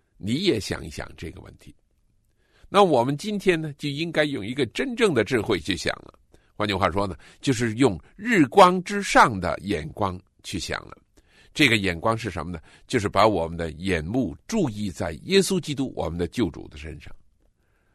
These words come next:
我想有一件事呢，是你跟我呢，应该不断的思想呢，就是当主耶稣被钉在十字架上的时候，在他旁边有两个强盗，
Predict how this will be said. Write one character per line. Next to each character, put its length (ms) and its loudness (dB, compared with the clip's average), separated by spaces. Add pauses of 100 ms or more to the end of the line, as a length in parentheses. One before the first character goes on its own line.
(200)
我 200 0
想 340 -2
有 180 -2
一 60 -4
件 240 0
事 220 -2
呢， 180 -16
是 180 -10
你 260 -10
跟 200 0
我 340 -8
呢， 80 -20 (200)
应 180 -4
该 180 -2
不 300 -2
断 240 6
的 100 -10
思 200 -10
想 180 -10 (100)
呢， 80 -20 (460)
就 100 0
是 260 2
当 240 2
主 140 -6
耶 140 -2
稣 420 -2 (220)
被 160 4
钉 280 0
在 200 -2
十 240 -8
字 80 -16
架 160 -2
上 240 -10
的 80 -18
时 100 -14
候， 100 -20 (440)
在 160 2
他 120 6
旁 220 2
边 240 2
有 140 2
两 200 -2
个 80 -12
强 280 -8
盗， 200 4